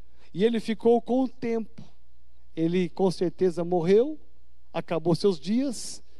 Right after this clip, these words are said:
e não estará com Cristo no céu. Infelizmente,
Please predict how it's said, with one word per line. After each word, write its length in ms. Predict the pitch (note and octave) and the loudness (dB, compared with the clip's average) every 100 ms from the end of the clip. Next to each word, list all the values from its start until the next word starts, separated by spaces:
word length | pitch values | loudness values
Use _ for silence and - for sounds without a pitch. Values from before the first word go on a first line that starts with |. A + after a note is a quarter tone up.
| - - - | -10 -10 -4
e 120 | G3 F3+ | 0 2
não 300 | F#3+ G3+ G#3 | 2 2 0
estará 640 | - A3 G3 F3 F3+ D#3+ - - - - | -2 -4 -2 -2 -2 -6 -10 -10 -10 0
com 180 | F3+ D#3 | 2 2
Cristo 420 | - D#3 - D#3+ | -2 -2 0 -2
no 100 | D3+ | -4
céu. 460 | - C3 A2 G2+ - - | -4 -6 -8 -8 -10 -2
Infelizmente, 1000 | A3+ A3 - A3+ F3 G3+ G3+ - - | 0 0 0 -2 -2 -6 -6 -8 -10